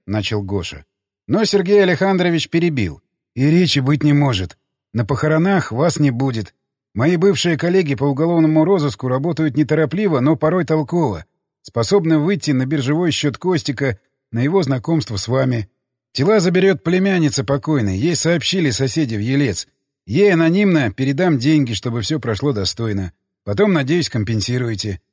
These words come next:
Кстати, нарушаю ради вас корпоративный кодекс, этику частного сыщика. Я ведь почти наверняка знаю, кто причастен к убийствам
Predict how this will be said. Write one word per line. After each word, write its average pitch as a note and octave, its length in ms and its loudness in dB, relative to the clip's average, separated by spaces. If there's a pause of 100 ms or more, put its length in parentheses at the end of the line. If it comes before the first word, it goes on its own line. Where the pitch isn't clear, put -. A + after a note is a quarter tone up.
(280)
Кстати, E3+ 380 -2
нарушаю D3 640 0
ради D#3+ 180 0
вас F3+ 240 0
корпоративный D3 760 0
кодекс, C#3+ 440 -6 (300)
этику C#3 340 -4
частного C3+ 440 0
сыщика. A#2+ 520 -4 (380)
Я G#2+ 160 0
ведь D3+ 160 -2
почти E3 300 0
наверняка D#3+ 560 2
знаю, D3 360 2
кто - 160 -4
причастен B2+ 640 -2
к - 60 -10
убийствам B2+ 580 -4